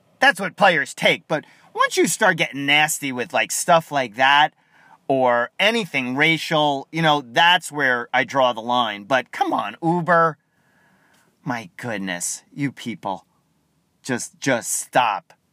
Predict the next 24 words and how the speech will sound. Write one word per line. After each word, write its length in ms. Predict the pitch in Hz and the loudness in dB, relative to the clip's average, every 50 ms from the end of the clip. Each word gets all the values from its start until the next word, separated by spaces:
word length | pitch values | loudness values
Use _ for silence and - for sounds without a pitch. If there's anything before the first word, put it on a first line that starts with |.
| _ | _
Just, 400 | _ - 165 180 165 131 - - | _ -2 0 0 0 0 -2 -6
what's 220 | 147 151 170 165 - | -4 -4 -4 0 2
that, 200 | 160 131 123 - _ _ _ | 2 2 2 -2 _ _ _
what's 220 | _ 156 160 165 - | _ 0 0 2 4
that 160 | 175 143 131 | 2 2 2
Michael 300 | 131 143 139 135 139 135 | 0 -6 -6 -4 -8 -12
Jordan 600 | 123 - 127 131 131 127 113 113 113 107 104 - - | -8 -4 -2 -2 -2 -2 -4 -8 -12 -12 -14 -8 -6
meme 300 | 117 120 117 110 107 104 | -4 -4 -4 -4 -6 -6
that 120 | 104 104 | -4 -4
everyone 280 | 107 107 110 107 101 85 | -4 -6 -6 -10 -10 -10
posts 280 | - 110 104 - - | -8 -8 -8 -6 -6
on 140 | 101 95 95 | -6 -6 -6
Twitter? 360 | - - - 107 85 82 98 _ _ | -8 -8 -8 -6 -6 -6 -12 _ _
Just 400 | - 233 214 185 156 - - - | 0 2 2 2 2 0 -4 -6
stop 520 | - _ - 131 110 113 104 104 _ - | -6 _ 0 2 2 2 -2 -2 _ -10
it. 200 | 95 98 - - 156 - - - - 539 587 - _ - 480 - _ _ _ | -12 -12 -10 -12 -14 -6 -6 2 4 4 2 4 _ -2 -2 -2 _ _ _
<laughs> 760 | _ _ _ - - - - - - - - 165 147 - _ | _ _ _ -20 -18 -16 -16 -18 -18 -18 -20 -20 -20 0 _
All 160 | 156 160 156 | 4 4 4
right, 240 | 143 131 120 123 _ - | 4 0 -2 -4 _ 0
anyway, 600 | 269 277 254 240 208 175 139 131 110 104 104 _ _ _ _ _ _ _ _ _ _ _ _ _ _ - - - | 2 2 4 2 0 0 0 0 0 -2 -4 _ _ _ _ _ _ _ _ _ _ _ _ _ _ -20 -12 -2
here's 240 | 139 196 202 175 139 | 0 0 0 0 -2
the 80 | 156 | -8
deal. 320 | 127 120 113 110 110 - _ _ _ _ _ _ _ _ _ _ _ _ _ _ _ _ _ _ _ _ _ _ _ _ _ _ _ _ _ _ _ _ _ | -6 -4 -4 -4 -4 -4 _ _ _ _ _ _ _ _ _ _ _ _ _ _ _ _ _ _ _ _ _ _ _ _ _ _ _ _ _ _ _ _ _
Short, 400 | - - - 269 254 220 185 | -6 0 4 4 4 4 4